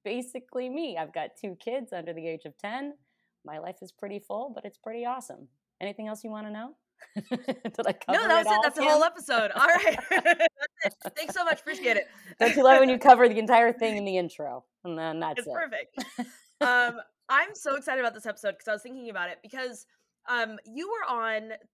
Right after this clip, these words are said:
Speaker 2: the For Love of Show podcast that, uh, I did with my friend Mel, our mutual
Speaker 1: Yeah.
Speaker 2: friend Mel. And, um, I, my first question to you was, "Do you wanna be best friends?" Um,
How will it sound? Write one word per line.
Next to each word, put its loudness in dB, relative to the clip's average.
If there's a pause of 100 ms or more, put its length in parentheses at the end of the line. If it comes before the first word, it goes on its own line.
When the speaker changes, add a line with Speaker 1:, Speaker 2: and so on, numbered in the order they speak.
(160)
Speaker 2:
the -6
For -12
Love -8
of -16
Show -10
podcast -12
that, -16 (180)
uh, -14
I -14
did -14
with -16
my -16
friend -16
Mel, -18
our -18
mutual -6
Speaker 1:
Yeah. -6
Speaker 2:
friend -16
Mel. -18 (500)
And, -8
um, -10 (720)
I, -4
my -6
first -10
question -10
to -20
you -18
was, -14 (100)
"Do -14
you -10
wanna -8
be -16
best -18
friends?" -20 (880)
Um, 0